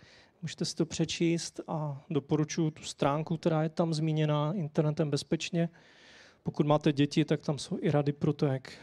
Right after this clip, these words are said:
s dětma zacházet a pomáhat jim, aby i oni byli bezpeční na netu. A,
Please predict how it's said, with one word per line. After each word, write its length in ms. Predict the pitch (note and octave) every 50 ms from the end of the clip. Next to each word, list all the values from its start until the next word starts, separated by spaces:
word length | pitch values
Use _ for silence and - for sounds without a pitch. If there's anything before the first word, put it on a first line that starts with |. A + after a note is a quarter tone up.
| - - _ -
s 100 | E3 C#3
dětma 340 | B2+ D3 D3 - E3+ D#3+ D#3
zacházet 800 | D#3+ D3 - - - E3+ D#3+ D#3+ D#3 D3 D#3 D3+ D3 - - -
a 80 | - -
pomáhat 460 | - - D#3 D3+ D#3 D3+ D3+ D#3+ D#3
jim, 140 | D#3+ D#3 D#3
aby 120 | D3 D3+
i 140 | - - F#3+
oni 220 | G3 F3+ E3 D#3+
byli 200 | D#3 D3 D#3+ D#3+
bezpeční 560 | D#3+ D#3+ D#3+ - - - G#3 - - - F#3 F3
na 80 | E3+
netu. 380 | E3 E3+ E3+ - F#3 F3 G3 - _ _ _ _ _ _ _ _ _ _ _ - - - - - - - - _ _ _ _ _ _ _ _ _ _ _ _ _ _ _ _ _ _ _ _ _ _
A, 360 | - C#3+ C3+ C#3 C3 C3 C3+